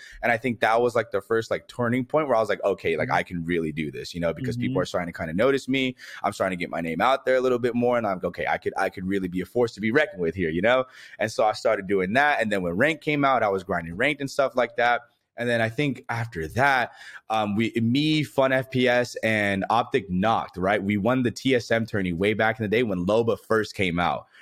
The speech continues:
Speaker 1: right? And so we won that tourney, and then so people started seeing my name even more. And then from there on, it just kept kinda going and going and going, and, um, you know, won a couple more tourneys, met a couple more people, played with a couple more people, and lo and behold, we're here now, you know? And I definitely still think for me,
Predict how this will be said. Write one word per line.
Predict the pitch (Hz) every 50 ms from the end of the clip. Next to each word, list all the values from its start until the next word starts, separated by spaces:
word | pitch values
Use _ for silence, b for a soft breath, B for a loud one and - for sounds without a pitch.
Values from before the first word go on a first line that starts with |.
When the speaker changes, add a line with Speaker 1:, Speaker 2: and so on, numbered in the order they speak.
| B B B
Speaker 1:
right? | 92 104 107 107 113 - _ -
And | 113 117 113
so | - - 123 107
we | 104 113 123
won | 123 127 120 110 104
that | 110 120 135 131 -
tourney, | - 139 135 131 131 131 135 135 -
and | 110 107 107
then | 104 101 92
so | - 104 95
people | - 117 110 - 104
started | - 113 98 101
seeing | - - 104 95
my | 95 92 90
name | 90 90 87 85 80
even | 76 73 80 87
more. | 107 131 139 139 139 131 B B B B B B
And | - 120 135
then | 147 139
from | - 135 123
there | 123 156 180 175
on, | 170 185 196 175 131
it | 113 110
just | 120 117 -
kept | - 139 120 -
kinda | - 139 135 123
going | 98 92 110 113 123 131 135 139
and | 135 127 107
going | 113 113 120 123 123 120
and | 117 113 98
going, | 104 117 139 143 131 107 107 101
and, | - 95 98 98 98 95 95
um, | 95 95 92 92 90
you | 95
know, | 92 90
won | 90 101 101
a | 98
couple | - 117 101 104 98
more | 90 85 82
tourneys, | - - 143 151 147 147 147 143 143 143 131 - B B B B B
met | 95 104 101
a | 95 -
couple | - 107 - 92 90
more | 87 78 82
people, | - - 160 151 135 - 139 131
played | - - 139 147
with | 147 143
a | 135
couple | - 147 131 139
more | 143 139 135 127
people, | - 135 135 127 - 131 135
and | 120 95
lo | 92 95
and | 98 101 92
behold, | 95 107 117 117 110
we're | 107 110 110
here | 120 131 127
now, | 143 170 185 135 -
you | - 82 92
know? | 101 104 110
And | 113 117
I | 131
definitely | 131 135 156 165 160 156 147 131
still | - - 147 143 139
think | - 131 135 131 -
for | - 110
me, | 98 98 107 113 127 143 151